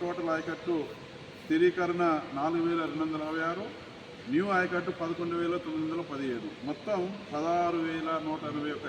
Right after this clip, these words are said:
ఎకరాలకు మనం ఈ మారెళ్ళపాడు లిఫ్ట్ ద్వారా అశోకపురం మండలం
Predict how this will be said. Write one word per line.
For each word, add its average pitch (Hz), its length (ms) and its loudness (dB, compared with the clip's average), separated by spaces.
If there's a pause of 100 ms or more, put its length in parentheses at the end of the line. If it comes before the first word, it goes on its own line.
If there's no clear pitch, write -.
ఎకరాలకు 180 500 -2 (920)
మనం 170 180 4 (380)
ఈ - 20 4 (140)
మారెళ్ళపాడు 165 640 2
లిఫ్ట్ 156 260 -4
ద్వారా 156 220 0 (500)
అశోకపురం 165 520 -2
మండలం 151 260 0